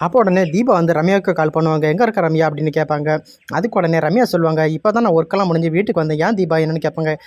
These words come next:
"இல்ல, நான் என் ஹஸ்பண்ட் கூட வந்து பார்க்குக்கு வந்தேன், அதனால தான் உன்னை பார்க்கலாம்னு பார்த்தேன். நீ தான் அவரை நிறைய டைம் மீட் பண்ண வந்து மீட் பண்ண முடியாமையே போச்சுல, உனக்கு டைம் இருந்தா நீ பார்க்குக்கு வரியா?" அப்படின்னு கேட்பாங்க. அதுக்கு தீபாவும்,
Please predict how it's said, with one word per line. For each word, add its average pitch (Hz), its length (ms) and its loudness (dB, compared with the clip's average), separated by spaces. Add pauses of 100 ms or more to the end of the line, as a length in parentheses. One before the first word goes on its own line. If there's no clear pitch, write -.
(160)
"இல்ல, 160 160 -2
நான் 170 160 2
என் 147 80 0
ஹஸ்பண்ட் 196 300 0
கூட 170 160 2
வந்து 170 220 2
பார்க்குக்கு 175 400 0
வந்தேன், 151 260 -2
அதனால 165 280 0
தான் 202 120 2
உன்னை 175 140 -2
பார்க்கலாம்னு 160 460 0
பார்த்தேன். 156 280 -2
நீ 160 80 -2
தான் 202 140 0
அவரை 175 160 0
நிறைய 156 260 0
டைம் 175 200 0
மீட் 170 140 -4
பண்ண 175 120 0
வந்து 165 180 0
மீட் 170 160 -2
பண்ண 175 140 2
முடியாமையே 160 380 0
போச்சுல, 160 360 -2 (320)
உனக்கு 165 280 0
டைம் 233 240 2
இருந்தா 180 200 0
நீ 170 160 0
பார்க்குக்கு 190 380 0
வரியா?" 165 180 2
அப்படின்னு 151 260 -2
கேட்பாங்க. 160 420 -2
அதுக்கு 156 240 -2
தீபாவும், 170 420 0